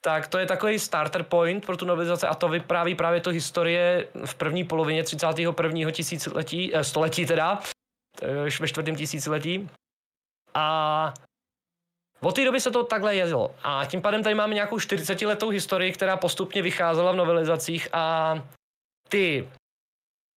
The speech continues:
události, které jsou třeba zmíněný jenom okrajově v těch novelizacích nebo jenom v sourcebooku třeba,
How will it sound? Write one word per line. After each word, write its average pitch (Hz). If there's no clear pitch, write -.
události, 160
které 185
jsou 170
třeba 175
zmíněný 170
jenom 151
okrajově 175
v -
těch 165
novelizacích 175
nebo 170
jenom 170
v -
sourcebooku 170
třeba, 190